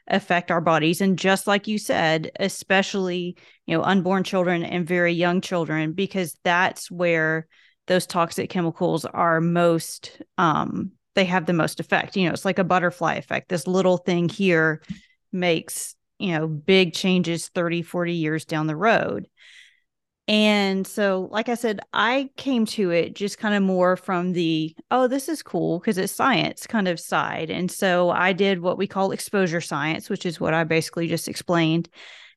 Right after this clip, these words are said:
And I look specifically at pesticides in foods, like, and particularly in baby foods and fruit juices, because, you know, these are things that most children are exposed to. Kids really like juice. You know, it has a lot of sugar.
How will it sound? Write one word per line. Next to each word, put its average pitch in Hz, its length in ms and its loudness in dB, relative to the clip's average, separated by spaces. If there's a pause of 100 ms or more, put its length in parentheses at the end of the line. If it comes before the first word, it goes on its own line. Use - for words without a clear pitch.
And 190 400 4
I 208 320 4
look 233 260 4
specifically 180 920 -2
at - 160 -4
pesticides 185 840 -4
in 180 180 -2
foods, 185 540 0
like, - 200 -2 (440)
and 202 200 2
particularly 214 880 2
in 190 180 2
baby 180 320 2
foods 190 580 -2
and 160 220 -8
fruit - 360 -2
juices, 180 800 -2 (420)
because, 170 340 0
you 180 180 0
know, 156 100 2
these 170 180 2
are 185 80 2
things 180 340 0
that 190 160 0
most 170 420 -2
children 170 460 0
are 165 80 0
exposed 170 520 -4
to. 170 360 0 (180)
Kids 185 380 -2
really 208 360 4
like 196 260 0
juice. 208 420 -2
You 170 100 -4
know, 165 120 0
it 160 60 -6
has 175 180 -4
a 175 40 -8
lot 170 180 -2
of 170 60 -6
sugar. 175 440 -2